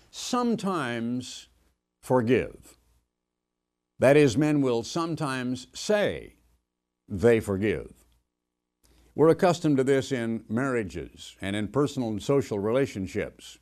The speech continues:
People come to know other people's foibles, faults, sins, and mistakes.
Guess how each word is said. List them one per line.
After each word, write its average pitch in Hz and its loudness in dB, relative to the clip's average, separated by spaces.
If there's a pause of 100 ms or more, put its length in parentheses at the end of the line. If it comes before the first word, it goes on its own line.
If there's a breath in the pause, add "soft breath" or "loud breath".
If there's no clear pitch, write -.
(800)
People 160 4
come 147 0
to 127 2
know 127 0
other 135 -2
people's 123 -4
foibles, 113 -2
faults, 117 -4
sins, 120 -4
and 101 -4
mistakes. 120 -6